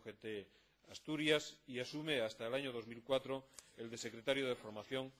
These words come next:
fecha en la que pasa a desempeñar labores políticas e institucionales.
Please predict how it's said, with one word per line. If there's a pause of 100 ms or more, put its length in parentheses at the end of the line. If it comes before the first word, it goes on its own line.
(340)
fecha
en
la
que
pasa
a
desempeñar (220)
labores
políticas (100)
e
institucionales.